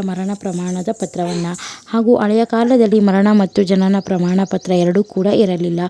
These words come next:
ಪೂರ್ವಜರ ಹೆಸರಿನಲ್ಲಿ ಮನೆ, ಆಸ್ತಿ ಇತ್ಯಾದಿ ಕಟ್ಟಡಗಳು, ನು-, ಆಸ್ತಿಯನ್ನು ಅವರು ಹೊಂದಿದ್ದರೆ ಪ್ರಸ್ತುತ ವಾರಸುದಾರರು ಅಥವಾ ಮೊಮ್ಮಕ್ಕಳು ತಮ್ಮ ಹೆಸರಿಗೆ ಮಾಡಿಕೊಳ್ಳಬೇಕೆಂದರೆ ಮರಣ ಹೊಂದಿರುವ ಪೂರ್ವಜರ ಮರಣ ಪ್ರಮಾಣ ಪತ್ರವನ್ನು ಸಲ್ಲಿಸಬೇಕಾಗುತ್ತದೆ.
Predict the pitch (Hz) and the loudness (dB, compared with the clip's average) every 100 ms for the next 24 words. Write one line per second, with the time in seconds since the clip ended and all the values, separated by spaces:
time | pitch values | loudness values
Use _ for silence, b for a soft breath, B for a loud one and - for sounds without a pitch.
0 | B B - - 240 240 220 226 - 214 | B B -10 0 2 2 0 -2 0 0
1 | 185 185 196 202 208 190 185 185 185 196 | 0 0 0 2 2 2 2 0 0 -4
2 | - 190 202 - 202 196 196 180 208 202 | -4 -4 -4 -4 -4 -2 -4 -4 -2 -2
3 | 190 196 214 196 B B - 208 190 196 | 0 0 0 -2 B B -4 0 0 -2
4 | 190 - 202 208 202 185 190 190 196 208 | -4 -2 0 0 0 0 0 0 0 0
5 | 208 196 202 - 214 - 226 190 180 180 | -2 -2 -6 -6 -10 -6 -6 -4 -6 -10
6 | 180 180 190 190 180 185 185 180 180 196 | -8 -6 -4 -4 -4 -4 -4 -2 -4 -4
7 | 196 185 202 B B - 233 233 - 208 | -6 -6 -8 B B -8 -4 -4 -4 -4
8 | 226 214 233 208 185 196 190 185 180 185 | -2 0 0 0 -2 -4 -4 -4 -2 -4
9 | - 185 226 196 196 185 175 214 208 190 | -4 -2 0 0 0 -2 -4 -4 -4 -2
10 | 185 190 208 196 B B _ 226 208 196 | -4 -4 -4 -6 B B _ -6 -4 -6
11 | 190 185 175 170 185 202 190 175 180 190 | -8 -8 -8 -8 -8 -8 -6 -6 -4 -6
12 | - 175 175 170 202 233 214 175 175 175 | -8 -8 -6 -4 -4 -2 -4 -4 -6 -8
13 | 170 175 170 170 170 165 | -6 -8 -10 -12 -10 -8